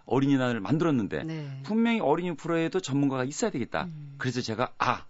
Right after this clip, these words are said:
Speaker 1: 저는 소파 방장한 선생님은 안 되더라도 의자 김종석은 되자.
Speaker 2: 의자요? <laughs>
Speaker 1: 소파보다는 작고.
Speaker 2: 아,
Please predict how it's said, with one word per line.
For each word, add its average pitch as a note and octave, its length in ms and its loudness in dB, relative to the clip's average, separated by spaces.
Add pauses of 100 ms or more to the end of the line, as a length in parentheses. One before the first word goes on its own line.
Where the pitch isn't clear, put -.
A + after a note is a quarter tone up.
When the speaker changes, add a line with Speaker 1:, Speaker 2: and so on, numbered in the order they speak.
(160)
Speaker 1:
저는 C3 340 -2 (440)
소파 F3+ 500 -2
방장한 B2 480 0
선생님은 A2 520 0
안 G2+ 140 -2
되더라도 C3+ 480 0 (420)
의자 D#3 500 4
김종석은 A#2+ 600 0
되자. F2+ 360 -8
Speaker 2:
의자요? G3+ 440 2
<laughs> - 1120 -2
Speaker 1:
소파보다는 D#3 680 2
작고. B2+ 240 4
Speaker 2:
아, G#2+ 200 6